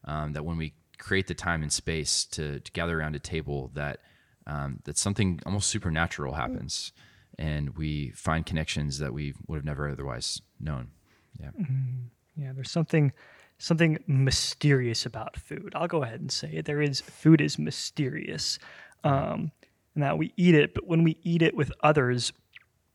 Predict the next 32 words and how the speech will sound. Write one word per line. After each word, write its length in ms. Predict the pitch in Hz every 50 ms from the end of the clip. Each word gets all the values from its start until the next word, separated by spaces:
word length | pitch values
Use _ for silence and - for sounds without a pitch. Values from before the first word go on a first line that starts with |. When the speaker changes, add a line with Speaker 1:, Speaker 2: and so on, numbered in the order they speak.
| _ _ _ _ _ _ _ _ _ _ _ - - - _ _ -
Speaker 3:
it's 180 | 156 - -
just 220 | - - 180 - -
something 340 | - 165 151 - 139 123 117
different 360 | - 123 113 - - 135 135
than 100 | - - -
eating 240 | - 131 120 113 123
it 80 | 123 -
by 100 | - -
yourself. 560 | - - 151 - - - - - - - - - - - - - - _ _ _ - -
And 500 | 156 143 135 127 123 123 123 123 127 - -
it's 120 | 139 - 170
also 320 | 156 165 156 - 165 151
different 440 | 139 - 147 139 - 160 143 135 -
than 180 | 151 139 139
just 300 | 131 139 131 127 - -
sitting 260 | - - 143 143 139 127
around 280 | 120 139 151 147 123
with 80 | - 123
others. 340 | 120 131 156 156 151 - -
Like, 180 | - 143 - -
a 60 | - 151
game 320 | 139 147 147 156 160 151
night 240 | 139 120 120 139 -
is 120 | 156 135 123
very 360 | 123 123 139 143 143 131 123
different 500 | 123 139 139 - - 117 113 - - -
than 320 | 127 127 120 117 120 123 127
a 40 | 143
barbecue. 600 | 127 135 147 151 151 151 - - - - - 151 - - - - - - - _ -
Um, 540 | 165 156 139 143 - - 147 - - 160 143 _ _ _ _ _ _ _ _ _ _ _ _ _ - - _ _ _ _ _ _ _ -
and 720 | - 156 147 139 135 131 127 123 120 120 123 120 117 - - - _ _ _ _ _ _ _ _ _ -
I, 180 | 160 139 151